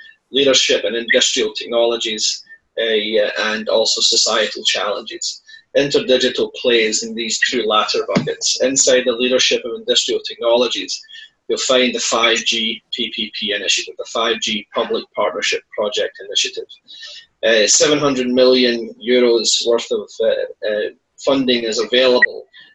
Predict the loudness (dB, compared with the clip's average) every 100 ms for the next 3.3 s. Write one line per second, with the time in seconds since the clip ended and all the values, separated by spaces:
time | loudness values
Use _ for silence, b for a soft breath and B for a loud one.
0 | -6 -2 -2 -2 -6 0 2 4 2 0
1 | -4 -2 -2 -2 -4 -8 -8 -8 -8 -6
2 | -2 -2 -2 -4 -8 -8 -10 -14 -8 -8
3 | -8 -16